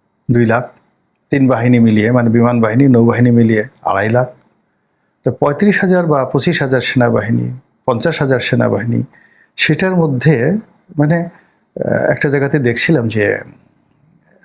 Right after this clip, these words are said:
সেনাবাহিনী কতগুলো জায়গা থাকে, যেমন ব্রিগেড, ডিভিশন,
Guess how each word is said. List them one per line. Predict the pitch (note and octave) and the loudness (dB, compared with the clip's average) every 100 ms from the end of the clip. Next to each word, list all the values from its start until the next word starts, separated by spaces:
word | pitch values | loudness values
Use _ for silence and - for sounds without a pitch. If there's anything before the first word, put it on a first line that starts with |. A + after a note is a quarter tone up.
| - | -10
সেনাবাহিনী | - D3+ C#3+ C3+ | -2 0 0 -2
কতগুলো | - D3 C3+ B2 A2 - A2+ G2 _ - | 0 0 0 0 -4 -14 -20 -20 _ -6
জায়গা | A2+ G#2+ | -4 -4
থাকে, | G2 G#2+ A#2 | -4 -2 0
যেমন | A#2 A2+ - _ _ _ - | 0 -2 -8 _ _ _ -4
ব্রিগেড, | A#2+ B2 G#2 F2+ - - - _ _ _ _ _ - | 0 0 0 -2 -4 -12 -14 _ _ _ _ _ -2
ডিভিশন, | B2+ C3+ A#2+ - F2 | 0 2 0 -2 -4